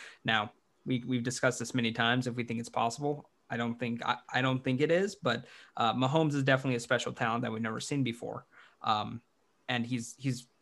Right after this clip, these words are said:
phenomenal. I mean, there's really nothing else to say. Uh, his assistant quarterback, Chad Henne, won the playoff game when they needed to win,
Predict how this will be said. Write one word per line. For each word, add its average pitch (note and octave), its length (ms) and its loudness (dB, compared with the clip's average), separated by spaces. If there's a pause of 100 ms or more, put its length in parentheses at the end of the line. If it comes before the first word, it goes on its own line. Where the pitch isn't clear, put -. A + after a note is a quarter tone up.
phenomenal. D3 580 -2
I B2 100 -8
mean, A#2 120 -2
there's A#2+ 160 -2
really C3+ 200 2
nothing B2+ 260 2
else B2 140 -2
to - 60 -8
say. E3 160 0
Uh, A2+ 200 0
his G#2 240 -12
assistant - 420 -8
quarterback, C3 380 0
Chad B2+ 180 0
Henne, C3+ 220 0
won B2+ 140 -2
the B2 60 -4
playoff C3 300 -4
game B2+ 220 -4
when C2 100 -4
they C3+ 60 -4
needed C3 220 -2
to B2+ 40 -4
win, F#3 180 2